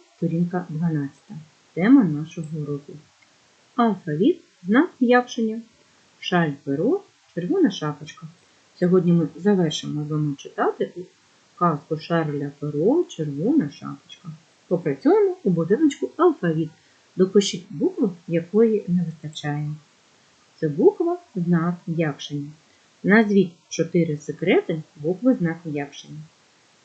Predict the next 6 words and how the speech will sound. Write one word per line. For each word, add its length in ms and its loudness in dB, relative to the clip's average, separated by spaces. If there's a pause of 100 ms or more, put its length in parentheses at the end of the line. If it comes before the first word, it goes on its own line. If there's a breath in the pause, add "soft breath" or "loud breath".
Перше. 480 -4 (260)
Вона 180 -2
не 120 0
позначає 640 -2
жодного 440 0
звука. 460 -6